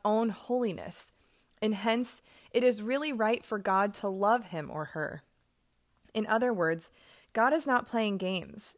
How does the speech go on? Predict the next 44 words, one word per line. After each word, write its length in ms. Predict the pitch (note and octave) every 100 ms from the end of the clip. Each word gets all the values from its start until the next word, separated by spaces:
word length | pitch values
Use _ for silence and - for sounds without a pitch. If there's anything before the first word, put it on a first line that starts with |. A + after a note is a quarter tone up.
| _
acting 360 | F#3+ F#3+ A3 G#3
as 160 | F#3+
if 160 | F#3+ F#3+
we 100 | F#3+
were 160 | F#3+
lovable 600 | G3 G3+ A3+ F#3+ D3+ D3+ -
when 160 | E3+
we 100 | E3+
are 100 | D#3+
not. 480 | D3 D3 - - - - _ _ _ _ _ _
By 100 | -
saying 320 | G3+ - A#3 A3+
Joseph 420 | G3+ A3 B3 A3+
was 180 | F3+ D3+
just, 680 | - A3+ G3 E3 - - - - -
the 120 | G3+
Bible 400 | G3 G3 G#3+ C4
means 440 | B3 G#3+ A3+ E3+ E3
that 160 | F3
he 320 | F#3 - A3 A#3+
was 240 | B3+ C4+
one 420 | G3+ F#3 E3 D#3+
who 120 | E3
was 180 | F#3+ F#3+
completely 600 | - F#3+ - A#3 A#3+ C#4
open 320 | - F#3 F#3+
to 220 | F#3 G3 - -
all 240 | F#3+ G#3
that 160 | A3+ A3+
God 320 | F3+ F3 E3+
wanted 340 | E3 D#3+ D#3+
to 100 | -
do 260 | D#3+ D#3 D3
for 180 | - D3+
him. 340 | C#3 C#3 E3+ - _ _ _ _ _ _ _
He 120 | A#3
became 380 | A#3+ C4+ B3+ A#3
holy 680 | F#3+ D4+ F4+ A#3 D#3+ F3+ - _
by 160 | F#3+ -
opening 440 | G#3+ A3 A#3 A3
himself 540 | G3 F#3 - F3 E3 - -
totally 600 | - A3+ A#3 A#3+ A#3+ A#3+
to 140 | -
God. 380 | G3+ E3 - -